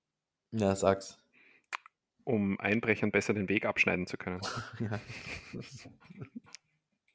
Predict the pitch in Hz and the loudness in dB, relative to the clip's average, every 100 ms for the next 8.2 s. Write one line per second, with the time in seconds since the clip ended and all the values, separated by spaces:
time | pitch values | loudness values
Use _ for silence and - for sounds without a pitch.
0 | - - - - - - - 101 101 98 | -14 -12 -10 -12 -10 -4 6 12 12 12
1 | 104 131 120 107 107 101 - 95 98 98 | 10 8 8 6 6 0 -2 0 2 2
2 | 101 101 101 98 104 - 101 107 104 _ | 0 -4 -2 -2 -2 -2 0 0 -4 _
3 | - 185 110 - - - - - - - | -20 -12 -8 -8 -8 -10 -12 -14 -18 -18
4 | - - - - - _ _ - - - | -20 -20 -20 -20 -20 _ _ -12 -10 4
5 | 127 120 113 175 120 107 98 - 123 131 | 8 12 12 12 12 10 8 2 4 8
6 | 143 156 143 139 139 135 131 135 139 117 | 8 8 6 6 8 8 6 2 2 2
7 | 92 107 107 107 101 117 104 101 104 101 | 4 6 4 4 4 4 2 0 0 0
8 | 107 113 | 0 -2